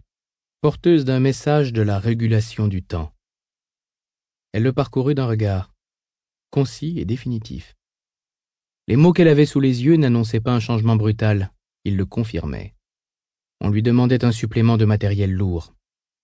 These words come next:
Ce n'était pas la conséquence d'une tempête accidentelle et soudaine,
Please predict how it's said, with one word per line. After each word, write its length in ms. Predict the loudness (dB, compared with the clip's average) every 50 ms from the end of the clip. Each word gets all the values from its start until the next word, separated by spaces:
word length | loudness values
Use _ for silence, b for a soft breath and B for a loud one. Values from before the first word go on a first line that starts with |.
| _ _ _ _
Ce 120 | -4 -2
n'était 260 | 0 0 2 2 2 2
pas 100 | 2 0
la 100 | 0 0
conséquence 640 | 0 -2 -2 -2 -4 -4 0 0 0 0 0 0
d'une 240 | 0 0 0 0 0
tempête 400 | 0 -2 -2 0 0 -2 -2 -2
accidentelle 580 | -4 -4 -4 -2 0 0 0 0 0 -2 -2
et 60 | -2 -4
soudaine, 560 | -4 -6 -6 -2 -2 0 0 0 -2 -4